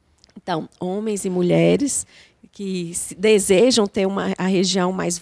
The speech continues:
mais volumosa, com uma melhoria da qualidade térmica, sem celulite, que é ótimo, né? Mulher não gosta de celulite. E algumas contraindicações seria a gestante, a lactante, a mulher que tá em período de amamentação,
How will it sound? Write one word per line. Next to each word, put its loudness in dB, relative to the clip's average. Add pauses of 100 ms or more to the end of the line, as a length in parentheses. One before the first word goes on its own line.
(100)
mais -2
volumosa, 0 (240)
com -10
uma -4
melhoria -2
da -2
qualidade -4
térmica, -8
sem -2
celulite, -4
que -14
é -4
ótimo, -4
né? -6 (340)
Mulher -4
não -4
gosta -4
de -12
celulite. -14 (560)
E -4 (480)
algumas 0
contraindicações -6
seria -4
a -2
gestante, -4
a -6
lactante, -6
a -8
mulher -8
que -18
tá -8
em -12
período -12
de -6
amamentação, -6